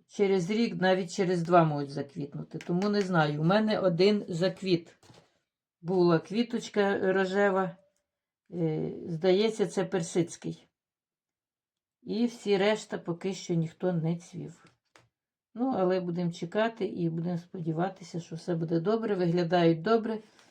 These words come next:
Головне правильно доглядати, не перезволожувати. Взагалі найкраще цикламен поливати у піддон.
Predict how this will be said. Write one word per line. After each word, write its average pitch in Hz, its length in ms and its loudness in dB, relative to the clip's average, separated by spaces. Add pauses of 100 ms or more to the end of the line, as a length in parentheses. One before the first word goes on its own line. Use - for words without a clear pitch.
(180)
Головне 180 460 2
правильно 175 500 4
доглядати, 165 680 4
не 175 160 2
перезволожувати. 175 1160 2
Взагалі 180 460 2
найкраще 185 680 -2 (440)
цикламен 185 640 0 (800)
поливати 185 680 4
у 185 200 -6
піддон. 156 560 -2